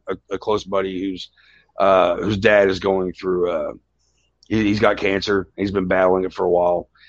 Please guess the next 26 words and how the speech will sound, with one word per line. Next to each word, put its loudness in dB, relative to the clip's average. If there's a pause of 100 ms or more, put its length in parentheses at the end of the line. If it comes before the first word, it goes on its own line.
(220)
and 0
he 2
is -2 (440)
finally 2 (1500)
to 0
that 4
point 2
where, 2 (1300)
uh, 0 (280)
he's, 0
he -2
might 4
open 2
his, -4
he 0
might 2
open 2
his, -8
his, -6
uh, -4
his -8
mind 0
up -4
a -10
little 0
bit 0